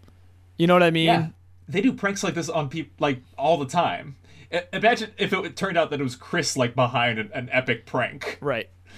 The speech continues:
Speaker 2: Uh, of, of, of, like, major proportions
Speaker 1: Or,
Speaker 2: and
Speaker 1: like,
Speaker 2: this
Speaker 1: what
Speaker 2: type of
Speaker 1: if,
Speaker 2: thing.
Speaker 1: I mean, not saying that, that, like, I would like Chris's,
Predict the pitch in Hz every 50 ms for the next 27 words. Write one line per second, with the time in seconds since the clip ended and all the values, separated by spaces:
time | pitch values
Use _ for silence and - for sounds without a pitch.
0 | - - - - - - - - - - - 127 123 117 131 127 127 123 120 117
1 | 117 117 123 123 - - - 131 110 101 107 107 98 101 110 123 127 123 123 120
2 | 123 120 113 - - - - 120 - 120 113 - - - 226 262 277 285 294 277
3 | - 285 320 339 339 349 330 302 - - - 233 254 254 262 262 254 254 247 233
4 | 220 208 - - - - - 180 185 202 233 262 - - - - 185 165 165 165
5 | 165 170 165 147 127 123 120 117 110 - - - - - - 165 147 135 143 135
6 | 123 113 127 123 120 113 - - - 139 139 139 131 139 143 139 131 - - -
7 | - - 160 151 131 - 127 120 120